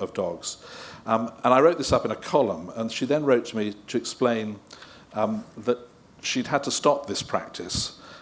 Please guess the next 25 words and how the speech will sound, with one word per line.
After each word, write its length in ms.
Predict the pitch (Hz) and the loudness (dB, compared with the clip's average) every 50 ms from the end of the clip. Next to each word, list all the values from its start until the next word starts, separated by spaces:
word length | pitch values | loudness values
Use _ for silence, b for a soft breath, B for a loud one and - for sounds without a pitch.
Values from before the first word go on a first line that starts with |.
| B B - | B B -4
And 160 | 113 110 110 | -2 -2 -2
she 160 | - - 120 | -2 -4 0
told 180 | 113 135 131 131 | 2 2 2 2
me 60 | 120 | 2
a 40 | 117 | 0
story 360 | - - 127 113 107 107 104 | 0 2 4 4 4 4 2
which, 560 | 104 - - - - 107 110 110 - - - 110 | 0 -4 -8 -10 -4 -2 -2 -2 -2 -2 0 2
um, 220 | 104 101 101 104 - | 2 2 0 -4 -6
explained 560 | 107 - - - - 120 110 104 104 101 104 | -6 -4 -4 -2 0 2 2 2 0 0 0
why. 220 | 110 113 107 95 | 2 2 2 2
It's, 280 | 92 107 - - - - | 0 -2 -4 -6 -4 -4
it's, 400 | 127 117 - - - - - B B B B B B - - - | -4 -2 -2 -4 -4 -6 -8 B B B B B B -12 -8 -4
it's 160 | 127 117 - | -2 0 2
a 40 | 131 | 2
little 180 | 143 143 143 | 2 2 2
bit 160 | - 143 123 | 2 0 0
indelicate. 640 | 131 120 117 123 120 113 104 - - - - - - - | 0 2 4 4 4 4 2 0 -4 -8 -10 -10 -10 -8
Do 80 | - | -6
you 40 | 120 | -6
think 160 | 123 120 113 | -6 -4 -4
I 80 | 120 117 | -4 -6
can, 220 | - - 113 107 - - - - - - - - - | -6 -8 -12 -14 -14 -18 -20 -20 -20 -20 -20 -18 -12
is 140 | 120 - | -8 -6
it 80 | 127 110 | -2 2
right? 300 | 120 117 98 92 - - | 4 4 4 2 0 -4